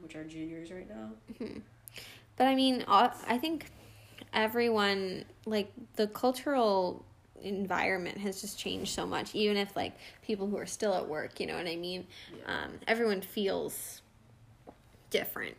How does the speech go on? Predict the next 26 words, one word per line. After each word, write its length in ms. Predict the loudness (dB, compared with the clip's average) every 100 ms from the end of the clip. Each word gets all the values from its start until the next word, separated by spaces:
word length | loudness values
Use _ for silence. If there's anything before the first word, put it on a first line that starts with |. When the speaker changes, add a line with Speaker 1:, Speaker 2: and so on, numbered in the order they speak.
| -2
Speaker 2:
you 160 | 0
know? 120 | 2 0
Speaker 1:
Yeah. 220 | -2 -6 -10 -18 -4
Speaker 2:
It's, 220 | -4 -2
Speaker 1:
It's 80 | -6
just, 420 | -6 -8 -14 -12 -8
Speaker 2:
it's 160 | -4 -4
just 140 | 0
so 220 | 2 2
Speaker 1:
like, 120 | 2
Speaker 2:
un- 140 | 2 0
Speaker 1:
driving, 560 | -2 -4 -4 -6 -8
like, 180 | -10 -12
the 60 | -12
streets 400 | -14 -14 -14 -14
are, 80 | -14
like, 140 | -14 -14
emptier 680 | -14 -14 -14 -12 -12 -12 -14 -10 2
Speaker 2:
Yeah. 480 | 4 6 4 0 -6 -12 -16 -14
Speaker 1:
usually, 280 | -14 -14 -14
and 120 | -16
just 160 | -16 -14
everything's, 560 | -14 -14 -16 -16 -16
like, 220 | -16 -16 -16
kind 140 |
of, 80 | -16